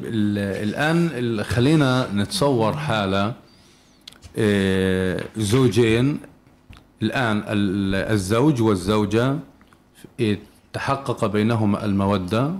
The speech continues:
والرحمة، الحب والتعاون، ومتعاونون، آه، في كل أمور الحياة، ونا-، ونستحضر صورة الأبناء والبنات وهم يشاهدون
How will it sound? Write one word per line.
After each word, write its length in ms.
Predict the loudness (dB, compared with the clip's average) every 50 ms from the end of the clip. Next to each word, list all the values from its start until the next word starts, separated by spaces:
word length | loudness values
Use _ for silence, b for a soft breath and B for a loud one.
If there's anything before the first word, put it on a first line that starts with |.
| -4
والرحمة، 680 | -2 -2 -2 0 0 -2 -2 -4 -4 -2 -2 -2 -2 -2 -4 -2
الحب 540 | -2 -2 -2 -2 -2 -2 -2 0 -2 -4 -8 -14 -16 -18 -8
والتعاون، 840 | -4 -2 -2 -2 -2 -4 -4 -2 0 0 0 0 2 2 2 0 0 -2 B B B B B B B B B B B B B B -2
ومتعاونون، 1080 | 0 2 4 4 4 4 2 2 4 4 4 4 4 4 4 4 4 2 2 0 -4 -6 -10 -12 -18 -20 _ _ _ _ _ _ _ _ -16 -6 0
آه، 220 | 2 4 6 4 4
في 180 | 4 2 0
كل 280 | 2 2 4 4 4 4
أمور 280 | 4 4 2 2 2
الحياة، 680 | 2 0 0 -2 -2 0 2 2 2 2 0 -2 -4 -4
ونا-، 460 | -4 -2 0 2 2 4 4 4 2 2 2
ونستحضر 1300 | 2 2 4 4 2 2 0 0 -2 -2 -2 0 0 0 -2 -2 -4 -4 -4 -4 -4 -4 0 0 0 0
صورة 420 | 0 0 0 0 2 2 2 2 2
الأبناء 1080 | 0 2 2 0 -2 -4 -8 -18 _ -6 -6 -6 -4 -2 -2 0 0 0 -2 -2 -4 -6 -6 -2
والبنات 760 | 0 0 2 2 0 0 0 0 0 0 0 -2 -2 -6 -14 -20 -20 _ b b b b b b b b b b _
وهم 320 | -4 0 2 4 4 4 4
يشاهدون 880 | 2 2 2 2 2 2 2 2 2 4 4 4 4 2 2 0 -2